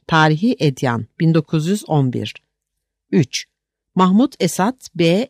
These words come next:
Emin Seydişehri, Tarihi Edyan, bin dokuz yüz on iki, bin dokuz yüz on beş. Dört, Esat Tarihi Edyan, İstanbul,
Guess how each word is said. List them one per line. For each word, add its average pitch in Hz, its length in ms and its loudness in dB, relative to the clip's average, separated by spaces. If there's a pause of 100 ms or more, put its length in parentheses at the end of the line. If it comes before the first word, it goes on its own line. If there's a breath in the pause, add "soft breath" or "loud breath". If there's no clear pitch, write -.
Emin 190 420 2
Seydişehri, 127 960 -4 (1160)
Tarihi 170 600 2
Edyan, 131 480 0
bin 160 140 4
dokuz 151 280 0
yüz 135 80 -6
on 131 120 2
iki, 214 260 -2
bin 165 140 2
dokuz 143 340 -2
yüz 190 160 -4
on 123 260 -4
beş. - 320 -10 (600)
Dört, 151 360 -2 (400)
Esat 202 480 -2
Tarihi 165 540 0
Edyan, 123 560 -2
İstanbul, 123 600 -2